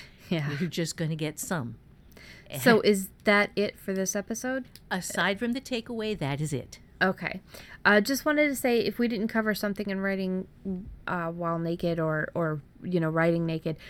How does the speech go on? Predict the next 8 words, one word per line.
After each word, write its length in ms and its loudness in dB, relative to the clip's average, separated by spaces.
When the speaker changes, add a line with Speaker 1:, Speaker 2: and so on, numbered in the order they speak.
Speaker 1:
let 220 6
us 200 4
know. 200 4
Go 220 2
into 220 0
the 120 4
comments 600 2
in, 340 0